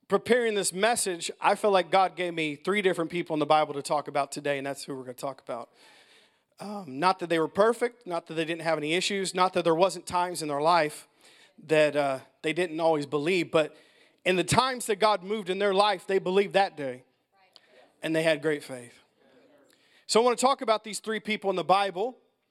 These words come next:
Uh, one of them's name is Peter. One of them's name is the Roman centurion. And then there's, lastly, uh, the Canaanite woman in the Gospels. So I wanna talk about these three.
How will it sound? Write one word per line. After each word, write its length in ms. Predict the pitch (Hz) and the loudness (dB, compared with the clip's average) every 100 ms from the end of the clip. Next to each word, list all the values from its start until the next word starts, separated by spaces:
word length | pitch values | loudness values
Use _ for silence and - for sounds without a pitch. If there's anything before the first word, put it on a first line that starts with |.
| _ _ _ _ _ | _ _ _ _ _
Uh, 60 | 165 | -4
one 220 | 151 226 | 2 2
of 80 | 214 | 2
them's 280 | 202 185 - | -2 -2 -4
name 220 | 190 180 | -2 -2
is 80 | 156 | -6
Peter. 480 | - 202 196 240 254 _ _ _ _ _ _ _ _ _ _ _ - - | 0 2 4 2 -2 _ _ _ _ _ _ _ _ _ _ _ -16 -10
One 180 | 180 170 | -4 0
of 60 | |
them's 280 | 170 156 147 | 0 0 -2
name 360 | 160 170 170 175 | 0 0 0 -4
is 300 | 160 147 135 | -4 -4 -4
the 100 | 151 | -4
Roman 300 | 143 170 165 | -2 -2 -2
centurion. 720 | - 143 180 175 151 139 160 _ _ _ _ _ _ _ _ | -6 -4 0 0 0 -4 -8 _ _ _ _ _ _ _ _
And 180 | 147 151 | -6 -2
then 160 | 151 151 | -2 -2
there's, 380 | 151 143 - - _ _ | -2 -2 -4 -6 _ _
lastly, 720 | 156 180 175 - 147 143 143 156 | 2 2 2 -4 -6 -10 -10 -6
uh, 120 | 143 | -6
the 120 | 139 | -6
Canaanite 680 | - 196 185 151 139 135 139 | -6 -6 -4 -4 -4 -6 -8
woman 460 | 143 139 131 127 _ | -8 -8 -10 -14 _
in 100 | 147 | -10
the 80 | 135 | -6
Gospels. 640 | 139 120 - - 104 - - _ _ - _ _ _ _ _ _ | -2 -2 -4 -12 -14 -16 -18 _ _ -20 _ _ _ _ _ _
So 140 | - 185 | -4 0
I 40 | |
wanna 120 | 190 | 0
talk 260 | 185 190 180 | 2 2 2
about 300 | 165 151 - | 4 4 4
these 480 | 151 139 131 - - _ _ | -8 -8 -10 -12 -14 _ _
three. 360 | 143 131 120 | -12 -12 -14